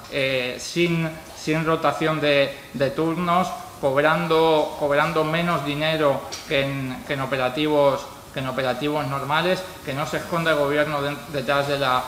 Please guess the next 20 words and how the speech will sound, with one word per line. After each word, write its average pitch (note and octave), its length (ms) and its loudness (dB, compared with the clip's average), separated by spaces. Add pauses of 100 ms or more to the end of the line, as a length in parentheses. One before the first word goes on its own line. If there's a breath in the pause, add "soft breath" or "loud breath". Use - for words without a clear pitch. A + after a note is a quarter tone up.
(200)
de C3 120 -2
la B2+ 100 2
Guardia C#3 340 0
Civil, D#3 540 -2 (220)
que, B2+ 540 -2 (160)
que, B2+ 440 -4 (100)
que C#3+ 80 -6
no C#3 120 -4
se D#3+ 100 -4
esconda D#3 400 0
detrás C#3 280 0
de D3+ 60 0
las C3+ 140 0
fuerzas C3+ 460 -4 (260)
y D#3+ 60 -10
cuerpos C#3+ 360 0
de C#3 40 -2
seguridad C#3 480 -2
del C#3 120 -2
Estado D3+ 500 0